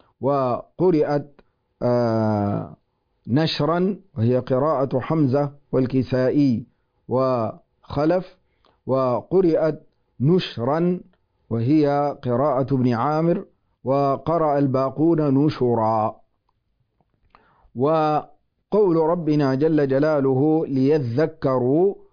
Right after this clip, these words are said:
آه، قرأها حمزة والكسائي ليذكروا، ليذكروا، وهو الذي أرسل الرياح بشرا بين يدي رحمته، "وأنزلنا من السماء ماء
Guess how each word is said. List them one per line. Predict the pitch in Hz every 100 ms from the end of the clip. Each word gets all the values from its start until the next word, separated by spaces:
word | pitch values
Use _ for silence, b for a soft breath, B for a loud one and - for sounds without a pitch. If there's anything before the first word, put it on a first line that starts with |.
| b b -
آه، | 139 127
قرأها | - 175 175 151 139 139
حمزة | 110 165 139 139 139
والكسائي | 139 131 127 123 127 131 131 160 165
ليذكروا، | 143 139 147 120 - 120 117 113 113 - _ _ _ _ _ _
ليذكروا، | 117 127 151 123 113 - 123 117 113 110 113 - _ _ _ _ _ _ -
وهو | 110 123 156
الذي | 135 127 143 147 160 170 - _ _ _ -
أرسل | 170 160 - 147 151 170 196 - _ _ _ -
الرياح | 156 143 139 131 143 143 151
بشرا | 135 151 185 147 147
بين | 135 127 131 131
يدي | 156 139 131
رحمته، | 131 123 143 160 175 175 b b b b
"وأنزلنا | 131 135 131 143 156 147 135
من | 135 120
السماء | 123 - 123 131 156 151 156 156
ماء | 123 139 156 139 170 175